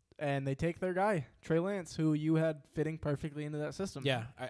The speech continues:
Speaker 2: I think Matt Rhule likes his guy. He likes him, and that's where he's gonna go.
Speaker 1: Yeah.
Speaker 2: Yeah, I, that's probably where he's ending up, you know?
Speaker 1: Which, and I mean, we already talked about him, so there's not much to say. But then the, the Lions, who moved back a spot, taking Jalen Waddle.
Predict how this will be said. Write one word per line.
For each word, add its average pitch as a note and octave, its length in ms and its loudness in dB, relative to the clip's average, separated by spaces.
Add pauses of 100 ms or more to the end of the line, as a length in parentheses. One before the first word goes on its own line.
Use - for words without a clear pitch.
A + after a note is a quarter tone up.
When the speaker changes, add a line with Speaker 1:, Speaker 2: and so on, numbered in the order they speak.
Speaker 2:
I C#3 100 0
think D3+ 180 2
Matt D3 220 4
Rhule D3 360 4
likes C3+ 260 -2
his C#3 140 -4
guy. C#3+ 340 4 (120)
He C#3 120 -4
likes C3+ 320 0
him, F3+ 140 0
and C#3 240 -2 (1300)
that's C#3+ 380 -2
where D3+ 160 0
he's D3+ 180 -2
gonna D3+ 180 -2
go. C#3 360 0
Speaker 1:
Yeah. C3 280 2
Speaker 2:
Yeah, A#2 140 -12
I, C3 120 -2 (380)
that's C3+ 180 -6
probably D#3 500 0
where D3 140 2
he's C#3 140 -2
ending A#2 200 -8
up, E2 160 -16 (280)
you B2+ 120 -10
know? A#2+ 220 -10 (260)
Speaker 1:
Which, E3+ 200 2
and F#3+ 160 -2
I F#3+ 40 2
mean, F3+ 140 -4
we F3 160 2
already D3+ 160 2
talked C3 260 -2
about C3+ 140 -4
him, C#3 60 -6
so C#3 100 -4
there's C3 140 0
not C3+ 120 -4
much C3+ 200 -6
to C3+ 80 -4
say. C3 220 -4
But C3+ 200 0
then C#3 220 -4 (420)
the, C3+ 260 2
the B2+ 140 -4 (100)
Lions, E3 440 2
who D3 80 -6
moved D3 320 0
back E3 260 0
a C#3+ 60 -6
spot, C3+ 400 -4 (420)
taking D#3 240 -4
Jalen F#3+ 240 6
Waddle. A3 380 -2